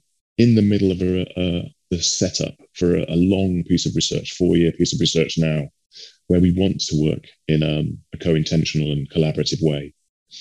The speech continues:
And we're working with, um, adult participants. And one of the things some of them said was, "If you write anything about this, will we be named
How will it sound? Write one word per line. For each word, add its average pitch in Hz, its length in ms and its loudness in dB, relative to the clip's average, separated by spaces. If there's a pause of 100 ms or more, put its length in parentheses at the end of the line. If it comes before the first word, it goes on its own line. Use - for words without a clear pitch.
(500)
And 87 320 0
we're 92 100 4
working 85 300 2
with, 80 180 -2 (220)
um, 82 360 -8 (120)
adult 85 260 2
participants. - 760 -2 (360)
And 80 100 -4
one 90 100 2
of 82 80 -2
the 87 60 -2
things 87 360 0
some 85 120 2
of 78 120 0
them 80 140 2
said 107 280 2
was, - 480 -6 (280)
"If - 160 2
you 127 120 8
write 131 220 4
anything 76 340 2
about 73 260 -4
this, - 440 -6 (180)
will 101 220 6
we 101 260 6
be 104 160 6
named 95 380 2